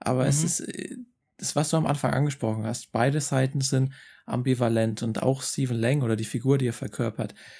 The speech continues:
Speaker 1: ist nicht unbedingt nur böse. Es ist irgendwie so ein, so ein Bürger, der auch vom System, äh, verachtet wurde und dem keiner mehr hilft. Und das zeigt sich dann auch in seiner Performance. Und ich finde, er spielt
Speaker 2: Mhm.
Speaker 1: das wirklich gut. Und ich mag auch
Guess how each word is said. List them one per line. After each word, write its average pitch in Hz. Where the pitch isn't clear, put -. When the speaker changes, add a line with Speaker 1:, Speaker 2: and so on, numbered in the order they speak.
Speaker 1:
ist -
nicht 143
unbedingt 160
nur 160
böse. 113
Es -
ist 135
irgendwie 135
so 131
ein, 131
so 135
ein 131
Bürger, 156
der 131
auch 151
vom 143
System, 135
äh, 214
verachtet -
wurde 127
und 120
dem 123
keiner 127
mehr 120
hilft. 127
Und 127
das 135
zeigt 151
sich -
dann 120
auch 110
in 120
seiner 113
Performance. 113
Und -
ich -
finde, 151
er 127
spielt 123
Speaker 2:
Mhm. -
Speaker 1:
das 127
wirklich 131
gut. 139
Und 120
ich 117
mag 135
auch 123